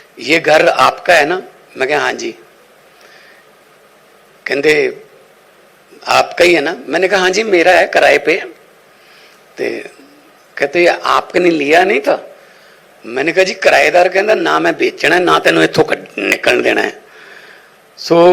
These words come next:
उसे घर च सौना बंदे ने उन्नी की जगह ते ही हुंदा है, खाणियां उही दो रोटियां हुंदियां ने, बस उही। वो कहता है कि "मकान तो आठ कमरों का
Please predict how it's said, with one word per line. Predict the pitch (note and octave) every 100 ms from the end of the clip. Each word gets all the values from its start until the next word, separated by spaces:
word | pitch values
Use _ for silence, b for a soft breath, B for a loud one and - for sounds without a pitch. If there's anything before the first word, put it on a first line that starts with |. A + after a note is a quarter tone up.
| F3+ - D#3
उसे | C3+ D#3
घर | D#3 F#3 D#3 D3+ - -
च | D#3 D3+ D#3 -
सौना | - D3+ E3 F3
बंदे | E3+ D#3 E3
ने | E3 E3+
उन्नी | - C#3 C#3+ D#3+
की | D3+
जगह | D3 D3
ते | D#3 E3
ही |
हुंदा | C#3 D#3 D3+
है, | D#3 D#3 B B B -
खाणियां | - C3 C3+ D3 D3+
उही | D#3 C#3 E3+
दो | C#3+ D3
रोटियां | C#3+ C3+ - C#3 C#3
हुंदियां | C#3+ C#3 D3+ D3+
ने, | D3+ D#3 D3+ B B B B B C#3+
बस | D#3+ - E3+
उही। | D#3 E3 E3 D#3+ B B _ D#3
वो |
कहता | C#3+ D#3 D3+ E3+
है | D#3 - - - _ _ b b b b _ _ -
कि | E3+ - -
"मकान | D3 D#3+ D#3+ F3+ F3 G#3 G#3+
तो | G#3+ G#3+ F#3 - - - b b b b _ C3
आठ | D#3+ F#3+ -
कमरों | G3+ F#3 F#3 F#3+
का | F#3+ F#3 D3+ - -